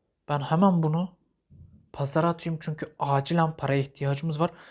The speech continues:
Ve dört milyon da paramız oldu. Para ödüllerimiz de geldi. Şöyle oyuncularım diyeyim. Abi, Muhammed Salah, büyük bir ihtimal herkese geldi bu.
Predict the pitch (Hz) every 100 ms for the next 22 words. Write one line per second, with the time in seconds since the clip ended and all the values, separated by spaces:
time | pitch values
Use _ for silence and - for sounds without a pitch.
0 | - _ 156 156 151 143 160 160 156 156
1 | 156 151 165 151 139 139 160 - _ _
2 | _ _ _ - 143 143 151 143 143 156
3 | 147 147 135 127 131 156 - _ _ _
4 | _ - - 151 143 143 139 143 147 156
5 | 151 139 147 - _ _ _ _ _ _
6 | _ _ _ _ _ _ _ _ _ _
7 | - 139 135 123 127 143 139 - 139 127
8 | 135 143 _ 147 139 - - 139 123 131
9 | 135 139 147 151 147 143 139 147